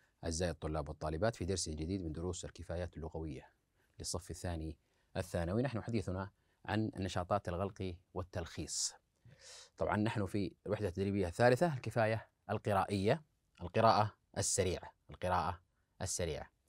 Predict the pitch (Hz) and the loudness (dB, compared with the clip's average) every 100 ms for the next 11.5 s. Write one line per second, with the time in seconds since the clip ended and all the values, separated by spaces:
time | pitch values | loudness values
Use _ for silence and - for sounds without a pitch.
0 | _ - 101 120 175 160 127 120 120 95 | _ -2 4 8 8 8 4 6 4 2
1 | 90 90 _ _ _ _ _ - 135 - | 0 -6 _ _ _ _ _ 2 4 8
2 | 127 131 113 107 101 120 98 117 104 101 | 6 6 2 0 0 0 0 0 0 0
3 | - - 82 - 101 98 92 123 - 104 | -2 -6 -10 -8 -6 -4 0 0 0 -2
4 | 95 110 123 98 85 - 90 110 113 - | -2 0 0 0 -2 0 2 2 0 -4
5 | _ _ _ _ - 85 117 110 95 104 | _ _ _ _ -4 -2 0 0 -2 -2
6 | - - - 104 87 - 92 87 - 165 | -6 -8 -2 2 0 0 -4 -6 -6 -2
7 | 175 160 85 113 - _ _ _ - 98 | 0 0 -2 -4 -8 _ _ _ -4 -2
8 | 80 123 - 92 - _ - 87 87 82 | 2 2 4 0 -4 _ -10 -4 0 4
9 | 98 - 80 - - - 113 98 92 _ | 4 2 -10 -12 -4 2 2 0 -6 _
10 | _ _ _ _ 98 - 113 113 104 85 | _ _ _ _ -2 4 6 6 4 0
11 | 82 113 113 90 | -2 2 2 0